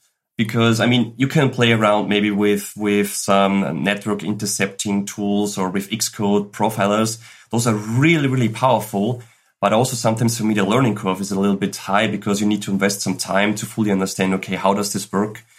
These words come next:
Where do I see, like, how do I find out where are my points that I actually want to measure? And if you use a tool like Sentry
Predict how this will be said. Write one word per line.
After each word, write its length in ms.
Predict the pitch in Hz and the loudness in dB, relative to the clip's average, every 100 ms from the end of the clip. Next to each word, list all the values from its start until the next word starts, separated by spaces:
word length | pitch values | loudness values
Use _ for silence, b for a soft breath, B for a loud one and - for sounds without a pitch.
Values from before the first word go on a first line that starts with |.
| b b | b b
Where 260 | 98 101 101 | 0 2 2
do 160 | 107 | 2
I 60 | 101 | 2
see, 480 | 101 - 104 107 101 | 0 0 2 2 2
like, 400 | 87 95 90 - - - | 2 0 -2 -12 -20 -6
how 180 | - 107 | -2 0
do 140 | 104 | 0
I 40 | |
find 320 | 95 - 95 95 | -2 0 0 2
out 240 | 92 - | 0 -2
where 240 | 90 95 | 0 2
are 80 | 95 | 2
my 140 | 98 87 | 2 -2
points 380 | - 95 98 | -2 0 0
that 100 | - | -4
I 60 | 90 | -8
actually 220 | - 104 | -6 -6
want 200 | 95 98 | -4 -4
to 80 | 95 | -4
measure? 400 | 87 92 117 117 B B B B B B - | -2 0 -2 -4 B B B B B B -2
And 240 | 101 101 | 0 2
if 160 | 117 123 | 2 0
you 120 | 117 - | -2 0
use 180 | 165 | 0
a 60 | 160 | 2
tool 180 | - 139 | 0 0
like 160 | 98 | 0
Sentry 640 | 98 - 120 - 156 139 | 0 -2 -2 -2 -2 -2